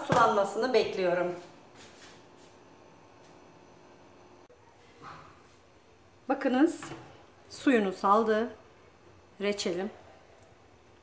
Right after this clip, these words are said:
Yedi saattir bekliyor. İsterseniz akşamdan koyup sabah da pişirebilirsiniz.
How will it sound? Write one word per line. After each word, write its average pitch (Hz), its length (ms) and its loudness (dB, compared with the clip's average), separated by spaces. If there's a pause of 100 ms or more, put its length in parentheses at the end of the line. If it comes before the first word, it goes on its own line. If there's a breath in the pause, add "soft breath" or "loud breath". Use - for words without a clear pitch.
(500)
Yedi 262 220 0
saattir 214 480 4
bekliyor. 185 420 -2
İsterseniz 302 720 6
akşamdan 247 600 6
koyup 285 400 2
sabah 247 360 8
da 277 100 2
pişirebilirsiniz. 285 960 4